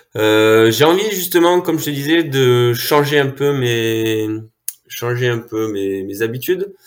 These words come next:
Donc, euh, en fait, cet hiver, je pense que je vais, parce que là, j'ai quand même fait une grosse saison en deux mille vingt et un, j'ai fait, euh, six ultras, donc, euh, j'ai quand même fini un peu sur les dents. Donc, euh, là, je pense que mon hiver, il va être un peu plus porté sur, euh, la montagne, donc je vais faire pas mal de ski.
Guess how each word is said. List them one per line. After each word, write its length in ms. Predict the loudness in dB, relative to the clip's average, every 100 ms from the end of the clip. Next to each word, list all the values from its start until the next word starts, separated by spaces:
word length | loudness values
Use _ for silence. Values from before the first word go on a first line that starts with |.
| -20 -20 -20 _ _
Donc, 480 | -8 2 2 2 2
euh, 300 | 2 4 4
en 120 | 2
fait, 200 | 0 -4
cet 260 | -6 -8 -8
hiver, 220 | -4 -4
je 80 | -4
pense 200 | -8 -6
que 120 | -6
je 100 | -2
vais, 580 | 0 0 0 0 -2 -4
parce 200 | -8 -4
que 60 | 0
là, 100 | 0
j'ai 160 | -2
quand 80 | -4
même 100 | -4
fait 120 | -4
une 100 | -6
grosse 240 | -6 -6 -4
saison 280 | -4 -2 -2
en 80 |
deux 100 | -2
mille 160 | -2 -2
vingt 200 | -4 -2
et 60 | -4
un, 160 | -4
j'ai 140 | -6 -10
fait, 340 | -4 -4 -2
euh, 60 | -4
six 240 | -8 -8
ultras, 480 | -12 -4 -4 -4 -8
donc, 240 | -14 -12 -6
euh, 240 | -6 -6 -10 _ _
j'ai 180 | -20 -10
quand 120 | -8
même 120 | -8
fini 240 | -8 -6
un 60 | -6
peu 160 | -8 -8
sur 160 | -6
les 100 | -4
dents. 240 | -4 -4 -8 _ _ -20 -20 _ -6
Donc, 360 | 2 2 2 4
euh, 640 | 6 6 4 4 2 2
là, 140 | 2 0
je 120 | -2
pense 220 | -6 -6
que 80 | -4
mon 180 | -4 -4
hiver, 360 | -2 0 0
il 160 | -2 -4
va 520 | -4 -2 -4 -6 -8
être 200 | -10 -12
un 80 | -12
peu 120 | -12
plus 220 | -18 -18
porté 400 | -10 -10 -6 -6
sur, 300 | -6 -4 -2
euh, 760 | 0 -2 -2 -2 -4 -6 -10 -10
la 100 | -10
montagne, 420 | -10 -4 -2 -2
donc 160 | -4 -8
je 60 |
vais 40 | -12
faire 200 | -14 -8
pas 100 | -6
mal 120 | -4
de 60 |
ski. 380 | -6 -8 -10 -10